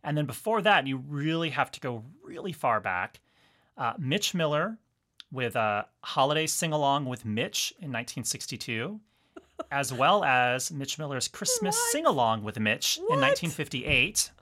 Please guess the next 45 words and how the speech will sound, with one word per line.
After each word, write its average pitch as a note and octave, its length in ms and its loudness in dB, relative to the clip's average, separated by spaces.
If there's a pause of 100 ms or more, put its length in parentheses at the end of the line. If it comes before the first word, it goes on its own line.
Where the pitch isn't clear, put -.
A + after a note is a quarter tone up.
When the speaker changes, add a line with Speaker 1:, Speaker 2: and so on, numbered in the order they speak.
(800)
Speaker 1:
Mitch G#3 220 -2
Miller G3+ 180 2
was F3+ 160 2
huge G3 1000 2 (600)
in C3+ 540 2
the B2+ 180 -2
late B2+ 160 2
fifties A2+ 320 -4
and G#2+ 80 -4
very G2+ 200 -4
early G3 160 -4
Speaker 2:
You C#4+ 40 2
Speaker 1:
sixties. D4+ 220 -2
Speaker 2:
could A3 80 -4
one A3+ 120 2
hundred G#3 280 0
percent F#3 280 -2
be E3+ 100 -2
making D#3+ 360 -4
this C#3 140 -8
person C#3 320 -6
up, A2+ 240 -4
and C3+ 100 -2
I C3+ 140 0
would C3+ 180 -6
not B2+ 220 -4
know. F#2 420 -6
<laughs> B3+ 100 2 (420)
But A3 160 -4
that's A3 240 4
good. C#3+ 260 4
Okay, D#3+ 420 2
got D#3+ 220 4
it. F2+ 140 -4
Mitch F3 240 -4
Miller. D3 380 -2 (200)
Speaker 1:
Uh, D#3 160 2 (640)
Bing D3+ 180 4
Crosby's C#3+ 580 4
Merry A#2 240 0
Christmas D3 560 -4
in C#3+ 80 -4
nineteen B2 300 -4
fifty-seven. B2 600 -4
Speaker 2:
Okay. C#4 160 -14